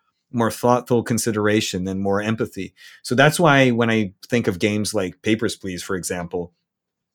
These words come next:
not just Papers, Please, and if we wanna go along more of a, uh,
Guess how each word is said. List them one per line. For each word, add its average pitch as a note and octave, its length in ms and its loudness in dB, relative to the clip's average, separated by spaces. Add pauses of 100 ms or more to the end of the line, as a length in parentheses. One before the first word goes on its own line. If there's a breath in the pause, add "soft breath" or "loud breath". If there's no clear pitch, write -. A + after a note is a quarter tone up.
(100)
not C3+ 200 4
just - 160 -4
Papers, G2+ 260 0
Please, G2+ 320 -2
and F#2+ 180 -2
if F#2+ 140 -4
we G#2 80 0
wanna G#2 160 0
go G2+ 160 2
along G2 380 0 (480 loud breath)
more G#2 140 4
of G2 100 2
a, F#2 280 0 (320)
uh, F2+ 160 -8